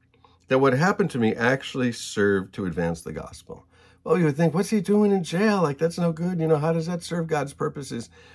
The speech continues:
Well, he's preaching to governors. He's preaching to kings. He's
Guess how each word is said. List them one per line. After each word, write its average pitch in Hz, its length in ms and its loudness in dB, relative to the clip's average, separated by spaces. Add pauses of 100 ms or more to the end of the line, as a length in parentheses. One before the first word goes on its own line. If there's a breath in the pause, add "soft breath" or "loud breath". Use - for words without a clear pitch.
(140)
Well, 254 260 0
he's 107 420 0
preaching 123 560 0
to 139 280 0
governors. 127 600 0
He's 98 200 -6
preaching 117 500 -4
to 139 160 -2
kings. 92 580 -2
He's 101 340 -6